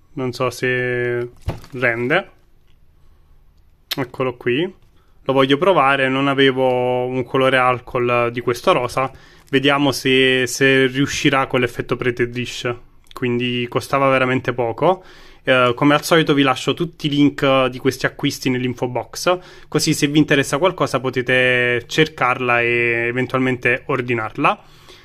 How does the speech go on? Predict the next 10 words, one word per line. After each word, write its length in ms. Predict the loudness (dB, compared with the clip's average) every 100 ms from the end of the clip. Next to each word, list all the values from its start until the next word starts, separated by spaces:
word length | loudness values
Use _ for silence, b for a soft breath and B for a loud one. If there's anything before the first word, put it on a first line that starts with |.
| b b
Questo 480 | 2 2 4 2 2
è 80 | 2
il 160 | 0
primo 240 | 0 -2 -2
acquisto. 680 | -4 -12 -14 -10 -10 -10 -20 _ _ _ -20 -18 -18 -12
Poi 460 | 0 2 2 -2 -6 b b b
ho 140 | -2 0
comprato 920 | 2 2 2 0 2 -2 -4 -6 -8 -16 -12
questo 340 | -2 -2 0
stampino 880 | -4 0 0 0 -2 -6 -2 0 0